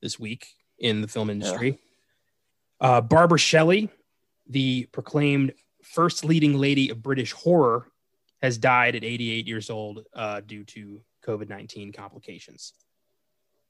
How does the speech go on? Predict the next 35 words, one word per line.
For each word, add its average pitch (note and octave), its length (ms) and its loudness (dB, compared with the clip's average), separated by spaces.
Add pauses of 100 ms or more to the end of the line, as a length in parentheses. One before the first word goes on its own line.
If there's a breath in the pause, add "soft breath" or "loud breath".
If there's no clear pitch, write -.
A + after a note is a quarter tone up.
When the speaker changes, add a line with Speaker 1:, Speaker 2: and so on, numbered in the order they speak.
(360)
Speaker 1:
Uh, G2+ 340 -6 (420)
her D3+ 180 -4
biggest C#3+ 640 -2 (340)
film, D3+ 380 2
I C3 120 2
would C#3+ 120 4
argue, C#3 340 0
is, B2 300 -4
uh, A#2 180 -4
nineteen A#2+ 360 -6
sixties A2+ 400 -10
Village A2+ 380 -6
of G#2 100 -10
the A2 60 -12
Damned. A#2 560 -4 (1200)
And, A2+ 240 -4
uh, A2 180 0
she's B2 220 -6
been C3 140 -2
kind C3 200 0
of A#2+ 80 -2
a A2+ 320 -2 (260)
steady D3+ 440 2
voice C#3 500 0
in B2+ 280 -6
early B2+ 500 -2 (120)
British B2+ 300 -6
horror, A2 460 -6 (600)
uh, A2+ 160 -2
since A2+ 260 -10
the - 120 -14
fifties G#2+ 400 -12
and G#2 80 -18
sixties. - 380 -16
So C3 200 -8